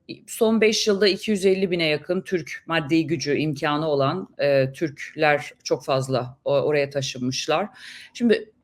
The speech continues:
şunu düşünelim. Aslında burada o insanlar iş yapan,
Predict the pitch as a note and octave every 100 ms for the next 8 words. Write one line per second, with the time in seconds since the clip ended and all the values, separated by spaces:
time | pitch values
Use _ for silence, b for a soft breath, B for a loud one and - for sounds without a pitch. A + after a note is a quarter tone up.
0 | _ - - - C4+ B3 A#3 - - C3+
1 | C3 B2 E3+ - F3+ D#3 G#3+ A3 G#3 G#3+
2 | G#3+ G3 - C#3+ C#3 F3+ G3+ G3 F#3 -
3 | D3 C3+ B2 C3